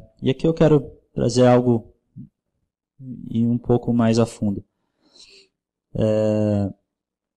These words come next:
que você pode confiar em Deus. Se ele fala, se esse Deus que é tão inteligente, que fez todo esse universo, que fez toda a sua vida, que fez você, fala que tá do seu lado,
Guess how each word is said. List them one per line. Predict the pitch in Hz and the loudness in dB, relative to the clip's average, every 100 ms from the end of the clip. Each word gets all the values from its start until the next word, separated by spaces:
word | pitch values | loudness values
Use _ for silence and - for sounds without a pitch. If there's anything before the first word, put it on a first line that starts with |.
| _ _ | _ _
que | - | -8
você | 156 160 170 | -2 -2 -2
pode | - 135 135 123 | 0 0 0 -2
confiar | - 131 131 - 117 107 | -6 -4 -4 -2 0 0
em | 104 | 0
Deus. | 101 90 - - _ _ _ _ - | -2 -4 -6 -12 _ _ _ _ -12
Se | - | -4
ele | 117 | -2
fala, | 123 - 131 127 123 - _ | -4 -2 -2 0 -4 -8 _
se | - - | -10 -4
esse | 127 - 123 | -2 -2 -2
Deus | 120 135 147 143 - _ - | 2 2 2 -2 -6 _ -8
que | |
é | 113 | -6
tão | - | 0
inteligente, | 139 143 131 120 117 123 143 - | -2 0 -2 -2 0 0 -2 -8
que | - - | -16 -12
fez | - 123 120 - - - | -2 0 0 -4 -10 0
todo | 143 147 | 0 2
esse | - | -2
universo, | 135 123 113 117 139 143 - _ | 0 2 4 4 4 0 -8 _
que | - | -14
fez | - 123 | -6 -4
toda | - - 131 | -4 -6 -4
a | 131 | -2
sua | 123 110 | -2 -2
vida, | 127 131 | -4 -6
que | 123 | -10
fez | - 131 117 | -4 -2 0
você, | 123 117 - 139 - _ _ _ | -4 -4 -2 -4 -4 _ _ _
fala | - 131 | -4 -4
que | 143 - | -4 -2
tá | 131 | 0
do | 127 | 0
seu | - 120 | -2 0
lado, | 123 147 | 0 -2